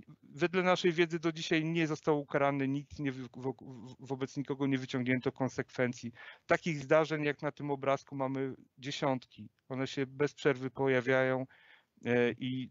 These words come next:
pamiętajcie, to jest wasza woda, wy ją pijecie, tak? Wy się kąpiecie w tych rzekach, wyjecie ryby z tych rzek,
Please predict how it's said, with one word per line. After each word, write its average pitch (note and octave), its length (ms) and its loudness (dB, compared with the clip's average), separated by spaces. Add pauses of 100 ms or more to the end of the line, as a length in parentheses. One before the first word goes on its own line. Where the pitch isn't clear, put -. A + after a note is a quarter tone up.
pamiętajcie, D#3 600 2
to C#3+ 120 -4
jest C3 140 -4
wasza C#3 260 2
woda, C#3+ 280 2
wy A#2+ 120 -4
ją A#2 140 -4
pijecie, B2 480 -4
tak? C3+ 300 -4
Wy A#2 300 -6
się A2+ 360 -6
kąpiecie C3 440 -2
w - 40 -14
tych A#2+ 160 -2
rzekach, A#2 460 -2 (640)
wyjecie B2+ 600 4
ryby D3+ 260 2
z - 80 -6
tych A#2 200 -8
rzek, A#2+ 360 -4